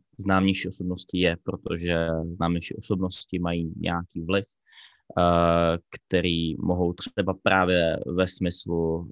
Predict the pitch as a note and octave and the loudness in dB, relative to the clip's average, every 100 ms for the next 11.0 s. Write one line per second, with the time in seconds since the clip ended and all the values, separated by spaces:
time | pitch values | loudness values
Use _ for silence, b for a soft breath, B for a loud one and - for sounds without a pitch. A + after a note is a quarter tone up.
0 | - E2+ E2 E2 - - F#2 F#2 F2+ F#2 | -4 -2 0 -2 -6 -4 0 0 -2 -2
1 | F2 F2+ F2+ _ _ _ - G2 F2+ F2 | 0 0 -2 _ _ _ -2 2 2 2
2 | F#2 F#2+ F2 G2 G2 F#2 F#2 F#2+ G#2 _ | -2 -6 -4 2 4 4 2 0 -4 _
3 | - - - G#2+ G2 F#2 - F#2 F2 - | -20 -20 -6 -4 -4 -6 -4 -4 -4 -4
4 | G2 - F2 F2 F#2 F2+ - _ _ - | -4 0 2 2 0 -2 -8 _ _ -6
5 | E2 E2+ C3+ B2 - - - A#2 _ B | -2 2 2 2 -2 -6 -10 -14 _ B
6 | B B B _ - G2 G2 F#2+ G2 F#2+ | B B B _ 0 0 2 2 4 6
7 | F2+ E2+ _ _ _ _ - - A2 G#2 | 6 2 _ _ _ _ -8 0 2 4
8 | G#2+ G#2 G#2 - G#2 A2+ G2 G2+ G#2 - | 4 2 0 -2 -2 0 0 -2 -6 -2
9 | G#2+ G2+ G#2 G2+ G2 G#2 G#2 - G2+ G2+ | -2 0 0 0 -2 -2 -4 -2 -2 -2
10 | G2 G2 F#2+ G2 G2 F#2+ G2 G2 F#2+ | -2 -2 0 2 0 2 2 4 2